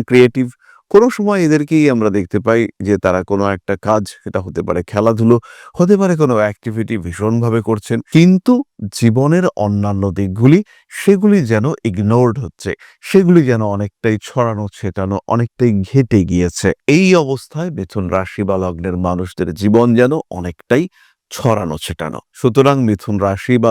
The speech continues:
লগ্নের মানুষদের বেশ কয়েকটি নেগেটিভ পয়েন্ট, বেশ কয়েকটি উইকনেস,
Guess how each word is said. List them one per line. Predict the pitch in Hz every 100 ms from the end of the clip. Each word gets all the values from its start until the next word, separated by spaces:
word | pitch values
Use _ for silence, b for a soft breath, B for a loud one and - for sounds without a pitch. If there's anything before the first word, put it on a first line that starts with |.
| 101
লগ্নের | 92 95 95 92
মানুষদের | 95 95 98 104 98
বেশ | 101 -
কয়েকটি | 95 92 - 101 101 67 92
নেগেটিভ | 95 113 135 - 113 - -
পয়েন্ট, | 85 85 76 107
বেশ | 110 -
কয়েকটি | 104 - 113 104
উইকনেস, | 143 131 82 71